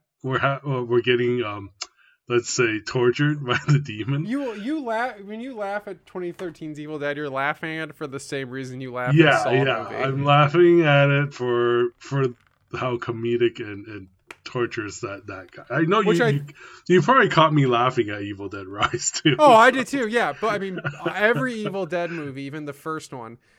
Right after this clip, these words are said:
Speaker 1: Yeah.
Speaker 2: has its moments of comedy. And I think, uh, as Ben recently just saw the movie Nope, um, the moments of comedy are sometimes the best moments. Just like, and, and Nope has a couple great examples, some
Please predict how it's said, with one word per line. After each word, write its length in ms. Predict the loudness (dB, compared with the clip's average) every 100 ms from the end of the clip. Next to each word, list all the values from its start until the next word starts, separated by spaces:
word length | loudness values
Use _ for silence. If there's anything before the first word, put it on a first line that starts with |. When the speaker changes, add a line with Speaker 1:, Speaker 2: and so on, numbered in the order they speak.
| _
Speaker 1:
Yeah. 160 | 2 4
Speaker 2:
has 200 | 4 0
its 140 | -6 -6
moments 320 | -6 -6 -10
of 100 | -12
comedy. 340 | -8 -6 -6
And 100 | -6
I 60 | -6
think, 340 | -6 -8 -8 -14 _ _ _
uh, 140 | -6 -2
as 220 | -2 -2
Ben 340 | 0 0 0
recently 520 | -4 -8 -8 -10 -10 -10
just 260 | -8 -8
saw 160 | -4 -4
the 80 | -4
movie 260 | -8 -10 -12
Nope, 500 | -8 -6 -6 -10 _ _ _ _ _
um, 600 | -6 -2 0 -2 -6 -16 _ _ _ _ _ -6
the 120 | -4
moments 420 | 0 0 -2 -8
of 120 | -12
comedy 500 | -8 -6 -4 -4 -6 -8
are 100 | -8
sometimes 520 | -8 -8 -8 -8 -10
the 80 | -10
best 380 | -4 -4 -4
moments. 460 | -10 -10 -10 -14 -14
Just 200 | -14 -8
like, 160 | -8 -10 _ _
and, 120 | -12
and 200 | -8 -6
Nope 220 | -2 -2 -2
has 180 | -4
a 60 | -6
couple 260 | -8 -8 -10
great 360 | -6 -2 0
examples, 500 | -2 -4 -4 -4 -8
some 200 | -10 -14